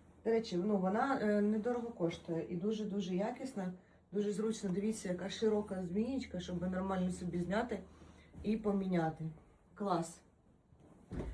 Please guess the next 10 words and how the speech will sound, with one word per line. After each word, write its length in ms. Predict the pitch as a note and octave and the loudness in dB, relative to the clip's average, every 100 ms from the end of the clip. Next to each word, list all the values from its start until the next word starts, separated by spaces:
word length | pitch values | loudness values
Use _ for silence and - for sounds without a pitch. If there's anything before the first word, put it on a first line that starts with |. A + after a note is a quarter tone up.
| - _ _ _ - | -10 _ _ _ -8
Подушка, 320 | F3 G3+ F3+ | -6 -4 -4
по-моєму, 260 | F#3 F3+ | -4 -2
п'ят-, 320 | E3+ E3+ - - _ - | -2 -4 -10 -16 _ -16
п'ятсот 500 | E3 - E3+ E3+ - | -12 -6 -6 -6 -8
гривень, 360 | D#3+ D#3 D3+ C#3+ | -4 -2 -2 -4
щось 160 | D#3 | -8
біля 200 | D3+ D#3+ | -6 -4
такого. 440 | E3 - D3 C#3 D3 - - - - - - - - _ _ - | -4 -6 -8 -8 -10 -16 -20 -20 -20 -20 -20 -20 -20 _ _ 6
Так, 380 | C4 A#3+ G3 F3+ | 8 8 6 6
друзі, 500 | A3+ C4+ G3 E3+ | 6 6 4 2